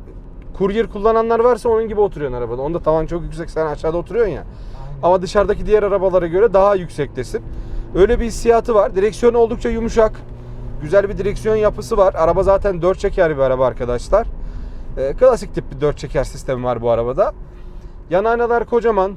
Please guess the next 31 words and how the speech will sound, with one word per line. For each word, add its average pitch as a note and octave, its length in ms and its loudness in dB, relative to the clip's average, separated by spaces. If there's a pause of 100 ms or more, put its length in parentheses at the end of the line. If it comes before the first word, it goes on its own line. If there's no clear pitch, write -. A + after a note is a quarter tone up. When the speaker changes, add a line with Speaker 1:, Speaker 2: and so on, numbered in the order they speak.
(120)
Speaker 1:
Herhangi F#3 380 0
bir G3 60 -4
görüş F3+ 240 2
açısı F3 320 -8
probleminiz F3+ 580 -2
yok F#3 180 0
yan C#3+ 180 0
aynalarda. C3 500 -2
Her D#3 120 -2
tarafı D#3+ 240 -2
net D#3+ 120 -6
şekilde D3+ 340 -4
görebiliyorsunuz. D3+ 840 -4 (760)
E, D#3+ 140 -4
buradaki A3+ 500 4
yol G3 220 4
bilgisayarı G#3 360 0
ekranın G#3 460 0
içerisinde G#3 480 -2
bir F#3 60 -8
tane G3+ 260 0
şey G#3+ 220 0
var. F#3 180 4 (120)
Anlık F3+ 300 0
yakıt G3 260 -2
göstergesi F3+ 580 0
var. E3 160 4 (140)
İşte D3 260 -4
basınca D#3 420 0
tüp - 240 -6
doluyor, D3 560 -2